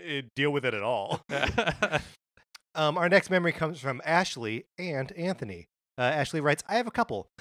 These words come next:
Speaker 1: My biggest is getting the original Super Mario Brothers. I got my N E S Deluxe system, uh, for Christmas in nineteen eighty-six and was overjoyed.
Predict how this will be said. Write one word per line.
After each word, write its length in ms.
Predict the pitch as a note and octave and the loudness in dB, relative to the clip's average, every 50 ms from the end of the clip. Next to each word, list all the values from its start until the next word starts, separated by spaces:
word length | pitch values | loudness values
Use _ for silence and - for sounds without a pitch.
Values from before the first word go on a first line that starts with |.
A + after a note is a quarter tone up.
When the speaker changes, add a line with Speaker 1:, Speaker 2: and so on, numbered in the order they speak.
| D3+ - _ | -18 -8 _
Speaker 1:
My 140 | - C#3+ C#3 | 2 2 2
biggest 400 | B2+ A#2+ F#3 G#3+ G#3+ B3+ - - | 4 6 4 4 6 4 0 2
is 140 | G#3 F3+ D3 | 0 0 0
getting 500 | C#3 E3+ D#3+ D3+ D#3 D3+ D3+ D#3+ E3+ D3 | 0 0 0 0 0 0 -2 -4 -6 -6
the 200 | A#2+ B2+ B2+ B2 | -4 -2 0 0
original 340 | A#2 B2 D#3 D3+ F3+ G#3+ F#3 | 0 0 -2 0 0 -2 -2
Super 240 | - - F3+ - D#3+ | 0 -2 -4 -4 -2
Mario 300 | C#3+ B2+ B2 A#2 G#2+ G2 | 0 2 4 4 2 2
Brothers. 400 | F#2+ G2 F2+ F#2 F#2 G2 - - _ _ _ _ _ - | -2 -4 -8 -8 -12 -14 -14 -16 _ _ _ _ _ -6
I 100 | C3 B2+ | -4 0
got 240 | B2 C#3+ C#3+ E3 D#3+ | 2 4 4 4 2
my 240 | C#3+ C#3+ C3+ C3 C3+ | 2 0 0 0 0
N 200 | - D3 D3 F3 | 0 -2 -2 0
E 100 | F#3 F3+ | 0 0
S 160 | F3+ E3 - | 0 0 -2
Deluxe 440 | - - E3 D3+ D3+ D#3 - - - | -4 -4 0 2 4 2 2 0 -6
system, 580 | - - G#2+ - - - G#2+ G2+ G2+ A2+ A#2+ - _ _ _ _ A#2 | -6 -6 -6 -6 -6 -6 -6 -6 -6 -8 -12 -14 _ _ _ _ -6
uh, 180 | A2 G#2+ G2+ | -6 -4 -4
for 160 | - - B2 | -4 -6 -8
Christmas 420 | - - - D3 C#3 - D3 C3+ - | -4 -2 -2 -2 -2 -2 -6 -6 -6
in 160 | B2 G#2 G#2+ | -6 -8 -6
nineteen 380 | G#2+ G#2+ B2+ D#3 - - C#3 B2 | -6 -8 -8 -8 -10 -10 -8 -8
eighty-six 560 | A2 A2 A2 G2+ - - A2+ F#2 - - - | -8 -8 -8 -8 -6 -6 -6 -6 -8 -10 -14
and 160 | - A2+ G#2+ | -14 -12 -12
was 140 | G#2 G#2 - - | -12 -12 -6 -4
overjoyed. 680 | C#3+ C#3+ C#3 D#3+ C#3+ A2 A2+ A2 G#2+ G2 E2+ E2 - | -4 -2 -2 -4 -4 -4 -2 -2 -2 -4 -6 -8 -14